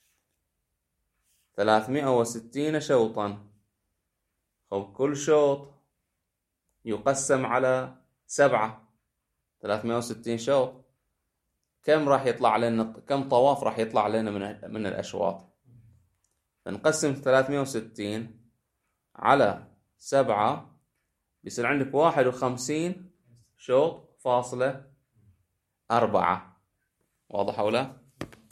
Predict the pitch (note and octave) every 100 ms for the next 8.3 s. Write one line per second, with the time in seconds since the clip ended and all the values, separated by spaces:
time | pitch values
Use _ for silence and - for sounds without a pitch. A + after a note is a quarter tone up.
0 | - - - - - - G2 G#2 A2 A#2+
1 | C3 D#3 D#3 D3 - D3+ C#3 C3 - -
2 | _ _ - _ - - - - B2 C3+
3 | C#3+ C3+ - A#2 B2+ A2+ A#2 C3+ D3+ -
4 | - _ _ _ _ _ A#2 A2+ G2+ -
5 | - F2 E2 D#2+ - _ _ _ _ _
6 | _ _ _ - C#3+ F#3+ D#3 D3+ D3 C#3+
7 | C#3+ C3+ B2 G#2+ - G#2+ F2 G2+ G#2 G#2
8 | G#2 -